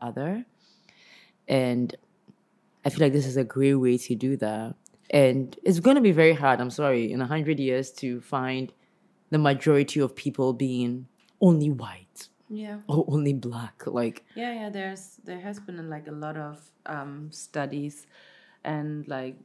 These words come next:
Speaker 2: um, ab-, about how people would look like in the next thirty
Speaker 1: Mm-hmm.
Speaker 2: years, and they're, like, so, like,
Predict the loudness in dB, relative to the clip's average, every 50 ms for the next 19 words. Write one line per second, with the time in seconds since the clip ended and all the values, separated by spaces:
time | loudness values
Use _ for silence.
0 | -16 -14 -12 -12 -14 -14 -16 -16 -16 -16 -16 -18 -20 _ _ _ _ _ _ -6
1 | -6 -6 -6 -8 -8 -8 -8 -4 -4 -4 -4 -6 -8 -10 -10 -10 -10 -12 -14 -14
2 | -12 -10 -10 -10 -10 -10 -10 -10 -10 -10 -10 -10 -10 -10 -10 -10 -12 -14 -12 -12
3 | -12 -12 -14 -16 -18 -8 -2 2 4 4 6 6 4 4 2 2 0 -4 -12 -14
4 | -14 -12 -12 -12 -12 -10 -10 -12 -12 -14 -16 -16 -14 -12 -12 -10 -10 -10 -10 -10
5 | -12 -12 -14 -12 -12 -12 -12 -14